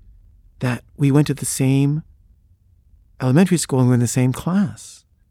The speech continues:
And now we're on a date." And I thought, "This can't be a coincidence.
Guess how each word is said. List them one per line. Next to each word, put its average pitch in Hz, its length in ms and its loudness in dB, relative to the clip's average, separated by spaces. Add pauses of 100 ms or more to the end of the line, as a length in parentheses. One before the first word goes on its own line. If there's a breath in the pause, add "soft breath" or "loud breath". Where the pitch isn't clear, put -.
(220)
And 123 100 0
now 135 160 4
we're 151 120 2
on 135 120 2
a 117 60 2
date." - 560 -2 (1120)
And 123 120 2
I 135 60 4
thought, 127 260 -2
"This - 420 -2 (920)
can't 120 240 0
be 127 100 -2
a - 20 -4 (120)
coincidence. 120 720 0